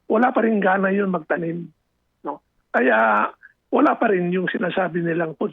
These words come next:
security dahil baka ang ibig nilang food security, umangkat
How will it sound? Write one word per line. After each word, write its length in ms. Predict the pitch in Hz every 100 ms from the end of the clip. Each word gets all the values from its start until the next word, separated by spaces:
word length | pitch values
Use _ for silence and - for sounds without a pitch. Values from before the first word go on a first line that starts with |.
| -
security 560 | 165 226 320 302 208
dahil 480 | 160 160 170 175 170 - - _
baka 260 | - 233 208
ang 80 | 208
ibig 300 | 202 202 190
nilang 400 | 196 190 185 -
food 160 | 185
security, 640 | - 180 180 170 170 143 - -
umangkat 400 | 214 180 175 190